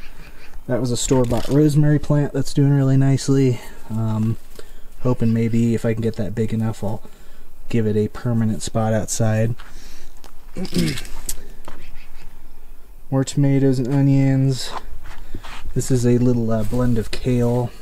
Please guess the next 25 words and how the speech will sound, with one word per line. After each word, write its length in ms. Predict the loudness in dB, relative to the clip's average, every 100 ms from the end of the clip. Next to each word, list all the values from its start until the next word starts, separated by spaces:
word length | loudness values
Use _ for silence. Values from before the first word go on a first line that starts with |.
| -6 -4
from, 340 | -2 -2 0
uh, 300 | -2 -2 -4
<clears throat> 1300 | -6 -8 -6 -6 -2 -2 -4 -4 -4 -4 -4 -4 0
I 400 | 2 4 4 4
think 220 | 2 0
Botanical 540 | -2 2 2 2 2 0
Interest 360 | 0 0 0
makes 220 | 0 2
that 180 | 0 0
blend, 280 | 0 0 0
but 80 | 0
it's 100 | -2
got 180 | -4 -2
green 500 | 0 2 2 2 0
and 140 | 0 -4 -6 -6 -6 -6 -4 -6 -6
that's, 220 | -4 -2
uh, 240 | -2 -2 -2
some 240 | -2 0
red 160 | 2 2
Russian 360 | 2 2 2
kale 320 | 2 2 2
there. 440 | 2 2 4 2 2 -2 -6 -4 -6 -4 -4 -4 -4 -4 -2 -2 -4 -8 -6 -4 -4 -2
These 180 | -2 0
guys 420 | 0 0 0 0
are 540 | -2 -2 -2 -2 -4